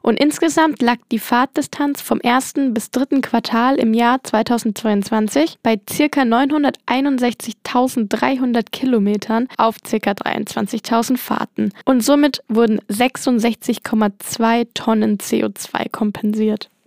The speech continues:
Neben Scouter gibt es aber auch Carsharing von Ford in Würzburg.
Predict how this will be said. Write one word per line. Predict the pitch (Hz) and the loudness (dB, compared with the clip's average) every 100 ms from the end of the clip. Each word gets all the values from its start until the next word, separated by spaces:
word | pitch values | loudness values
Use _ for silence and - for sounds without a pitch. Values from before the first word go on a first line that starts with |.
| _ _ | _ _
Neben | 226 233 285 330 | -2 2 2 2
Scouter | 302 - 247 240 - - 226 240 | -2 -2 2 2 2 0 -2 0
gibt | - - 247 | -2 -4 -6
es | - | -4
aber | 240 - | -2 0
auch | 226 - | -2 -4
Carsharing | - 233 247 - 240 233 233 226 | -6 -2 -2 -2 0 0 0 -2
von | - 214 | -4 -4
Ford | - - 285 330 | -4 0 0 0
in | - 202 | 0 0
Würzburg. | 202 214 - - 247 311 | 2 0 -4 -2 0 0